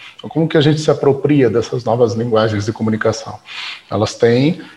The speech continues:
a, a sua forma de distribuição, as, os seus símbolos, as suas idiosincrasias. Então, quando você olha a resolução tecnológica atual,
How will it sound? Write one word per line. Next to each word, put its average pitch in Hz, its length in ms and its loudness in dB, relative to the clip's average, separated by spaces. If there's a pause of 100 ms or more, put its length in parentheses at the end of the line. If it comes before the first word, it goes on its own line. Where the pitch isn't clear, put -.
a, - 240 2
a - 20 -2
sua 147 200 2
forma 165 360 2
de 113 120 0
distribuição, 113 760 0
as, - 200 -4
os - 180 -12
seus - 160 -2
símbolos, 113 500 2
as 107 120 0
suas 107 280 -2
idiosincrasias. 107 1040 0
Então, 135 260 2
quando 160 220 2
você 139 500 2 (320)
olha 135 360 6
a 123 40 4
resolução 127 560 2
tecnológica 123 680 2
atual, 143 500 4